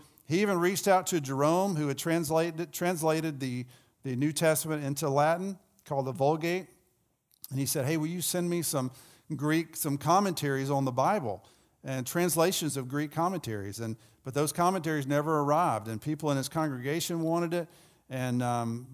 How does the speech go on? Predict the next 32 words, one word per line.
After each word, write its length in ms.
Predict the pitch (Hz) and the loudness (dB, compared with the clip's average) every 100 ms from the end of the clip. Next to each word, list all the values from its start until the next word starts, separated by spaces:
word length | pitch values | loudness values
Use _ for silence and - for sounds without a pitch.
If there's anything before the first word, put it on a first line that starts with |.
| 131 | -10
you 100 | 143 | -2
know, 200 | 156 147 | 2 2
but, 180 | 143 143 | 2 -2
uh, 140 | 131 151 | -4 -6
before 340 | 139 - 202 | -6 2 4
long, 400 | 175 170 196 208 - _ _ | 4 4 4 0 -8 _ _
Augustine 440 | 151 160 220 - 156 | -4 2 2 2 -2
just 160 | 139 | -2
started 300 | - 139 120 | -2 -2 -2
speaking 380 | - - 120 107 | -6 -8 -8 -8
up. 220 | 95 90 - _ _ _ _ - | -10 -12 -18 _ _ _ _ -2
And, 240 | 139 143 | 0 0
uh, 80 | 135 | -2
before 340 | 131 147 196 180 | -6 -2 2 4
long, 440 | 208 240 190 185 | 6 6 4 2
his 180 | 151 147 | -2 -2
congregation 640 | 190 190 160 180 202 165 | -2 -2 0 0 0 -4
said, 220 | 156 151 | -2 -2
"We 80 | 160 | 0
don't 160 | 226 170 | 0 0
need 220 | 202 190 | -2 -2
that 140 | 147 | -2
Greek 220 | 139 190 175 | -2 -6 -4
stuff. 300 | 165 165 175 | 0 0 0
We 80 | |
wanna 180 | 220 156 | 0 2
listen 280 | 147 165 185 | 2 0 -2
to 60 | 185 | -2
you." 380 | 226 269 131 - - _ _ _ - | -2 -2 -4 -8 -18 _ _ _ -4
And 180 | 143 151 | -2 0
so, 380 | 180 165 160 | 2 4 4
uh, 240 | 151 143 | 4 4